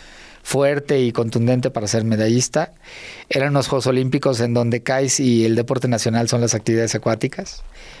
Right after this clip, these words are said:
Un depo-, una, unos Juegos Olímpicos que abrió las puertas a los temas que hoy son muy comunes, ¿no? La conectividad, de estar transmitiendo casi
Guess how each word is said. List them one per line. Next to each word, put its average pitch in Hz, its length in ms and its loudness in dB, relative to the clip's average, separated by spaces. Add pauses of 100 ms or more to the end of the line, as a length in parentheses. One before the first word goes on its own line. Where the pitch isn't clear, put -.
(140)
Un 135 160 2
depo-, 131 220 -2
una, 135 480 2
unos 143 160 0
Juegos 135 160 0
Olímpicos 127 440 0
que 127 100 -2
abrió 127 200 2
las 123 160 0
puertas 127 400 -2
a 120 80 2
los 110 220 0
temas 123 420 0 (460)
que 165 80 2
hoy 165 100 2
son 156 180 0
muy 147 120 2
comunes, 151 440 2
¿no? 143 240 2
La 120 220 0
conectividad, 117 800 2
de 120 160 0
estar 120 320 -2
transmitiendo 120 640 0
casi 123 400 0